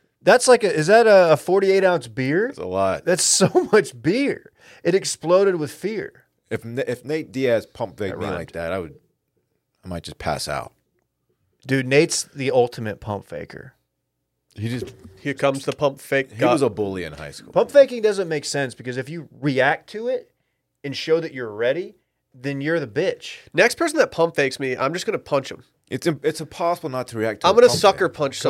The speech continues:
Speaker 3: somebody.
Speaker 1: didn't.
Speaker 3: Yeah, like
Speaker 2: Co-, he's different though.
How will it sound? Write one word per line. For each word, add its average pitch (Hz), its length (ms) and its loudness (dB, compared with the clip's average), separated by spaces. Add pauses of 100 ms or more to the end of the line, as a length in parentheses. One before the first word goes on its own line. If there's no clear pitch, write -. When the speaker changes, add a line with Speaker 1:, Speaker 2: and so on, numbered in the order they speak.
(140)
Speaker 3:
somebody. 135 80 -2
Speaker 1:
didn't. 123 260 -6 (440)
Speaker 3:
Yeah, 180 300 -6
like 185 360 -8 (840)
Speaker 2:
Co-, - 160 -6
he's 131 180 0
different 87 400 -2
though. 57 260 -14